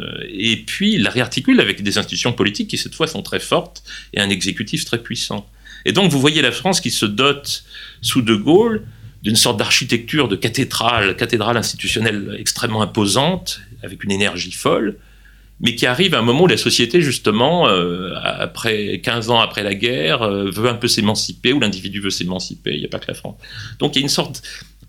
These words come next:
de, de, de, de dynamique énorme, mais en même temps un étau que la société subit, et De Gaulle s'en est rendu compte. Donc, d'où l'idée de De Gaulle de créer un échelon supplémentaire qui sera la région,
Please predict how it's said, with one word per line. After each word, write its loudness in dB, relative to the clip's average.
de, 0
de, 0
de, 2
de 0
dynamique 2
énorme, 4
mais 6
en 4
même 2
temps 2
un 4
étau 2
que 2
la 4
société 2
subit, 0
et 6
De 4
Gaulle 8
s'en 2
est 4
rendu 2
compte. 0
Donc, 0
d'où 6
l'idée 6
de -4
De 4
Gaulle 4
de 0
créer 2
un 0
échelon 4
supplémentaire 2
qui -4
sera 0
la 2
région, 0